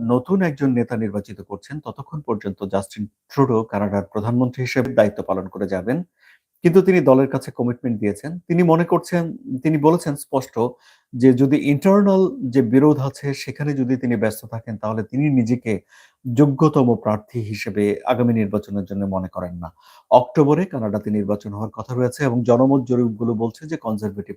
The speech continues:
পার্টি বিপুল ভোটে লিবার-, এই, তাদেরকে, আহ, হারিয়ে দেবে।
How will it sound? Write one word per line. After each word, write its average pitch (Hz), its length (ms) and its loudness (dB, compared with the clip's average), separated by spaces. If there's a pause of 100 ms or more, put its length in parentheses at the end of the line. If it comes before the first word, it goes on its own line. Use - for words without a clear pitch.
পার্টি 139 440 -2 (360)
বিপুল 127 400 2
ভোটে - 420 -8 (300)
লিবার-, 117 400 2
এই, 110 320 0
তাদেরকে, 113 580 0 (380)
আহ, 110 180 -4
হারিয়ে 120 360 0
দেবে। 76 260 -6